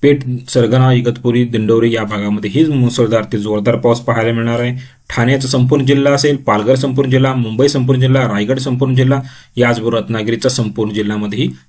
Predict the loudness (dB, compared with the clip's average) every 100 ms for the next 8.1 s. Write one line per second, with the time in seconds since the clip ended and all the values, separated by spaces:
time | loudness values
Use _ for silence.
0 | -6 -4 0 0 0 -2 -4 -4 -4 -4
1 | -4 -4 -4 -6 -20 _ -2 -2 -4 -4
2 | 0 2 4 4 0 -6 -6 0 2 2
3 | 4 4 4 2 -4 -18 -8 -2 0 0
4 | 0 0 0 0 -2 -2 0 0 0 0
5 | -2 -2 -4 -2 -4 -2 -4 -2 -2 -2
6 | -4 -4 -4 -4 -6 -6 -4 -4 -4 -4
7 | -4 -6 -6 -6 -6 -6 -4 -4 -6 -8
8 | -12